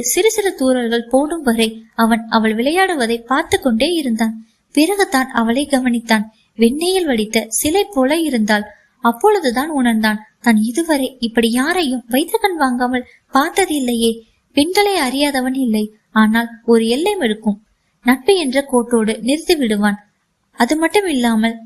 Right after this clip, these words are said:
அவன் ஆண்மைக்கும் கம்பீரத்திற்கும் வசதிக்கும் பல பெண்கள் அவனை மொய்க்கின்றனர். யாரையும் நெருங்க விட்டதில்லை. ஆனால் இப்பொழுது கிட்டத்தட்ட இரண்டு மணி நேரம்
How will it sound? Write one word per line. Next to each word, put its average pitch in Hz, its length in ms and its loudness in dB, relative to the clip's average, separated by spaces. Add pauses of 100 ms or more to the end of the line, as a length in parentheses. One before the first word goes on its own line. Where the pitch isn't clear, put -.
அவன் 220 260 2 (120)
ஆண்மைக்கும் 277 600 0 (100)
கம்பீரத்திற்கும் 262 840 0 (160)
வசதிக்கும் 240 640 -2 (340)
பல 339 220 2
பெண்கள் 233 440 0 (100)
அவனை 220 380 0
மொய்க்கின்றனர். 247 760 0 (300)
யாரையும் 359 520 0
நெருங்க 277 320 0
விட்டதில்லை. 220 560 -2 (360)
ஆனால் 220 360 2 (180)
இப்பொழுது 269 520 0 (240)
கிட்டத்தட்ட 254 500 -2 (220)
இரண்டு 415 360 2
மணி 320 200 -2
நேரம் 226 400 -2